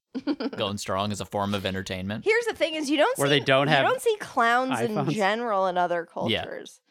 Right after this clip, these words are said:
Speaker 1: You, but there is the jester. You know, uh,
Speaker 2: In
Speaker 1: in,
Speaker 2: other cul-, and
Speaker 1: in
Speaker 2: what do you mean by in other cultures?
Speaker 1: Do they have clowns in general in other cultures? A,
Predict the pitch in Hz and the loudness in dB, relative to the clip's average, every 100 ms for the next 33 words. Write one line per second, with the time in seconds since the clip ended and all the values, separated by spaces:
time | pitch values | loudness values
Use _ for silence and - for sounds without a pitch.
0 | _ _ - 262 - 190 254 294 247 202 | _ _ -6 -6 -4 0 0 2 2 2
1 | 330 - 254 165 - 175 165 - - - | 0 0 -2 -2 0 0 0 -6 -12 -14
2 | - - _ _ _ _ _ _ _ - | -16 -20 _ _ _ _ _ _ _ -8
3 | 190 160 156 160 165 - 151 95 135 156 | -6 -4 -4 -4 -6 -4 -4 -2 0 2
4 | 156 - 156 160 135 127 127 135 127 123 | 0 2 0 2 2 2 0 0 0 0
5 | 110 104 98 92 92 92 90 - 95 - | 0 0 -2 -4 -4 -4 -6 -8 -12 -16
6 | - - _ _ _ _ _ 190 208 247 | -18 -20 _ _ _ _ _ -8 -2 0
7 | 214 214 220 233 233 - - 226 175 170 | 2 2 4 2 0 -2 -6 -4 -2 -2
8 | 190 277 311 311 208 190 180 156 170 254 | -2 -4 -6 -6 -6 -4 -4 -4 -4 -4
9 | 277 262 214 165 170 185 - 180 175 - | -4 -6 -6 -6 -8 -8 -6 -6 -8 -12
10 | - - 247 - _ - 185 | -16 -16 -20 -20 _ -4 -4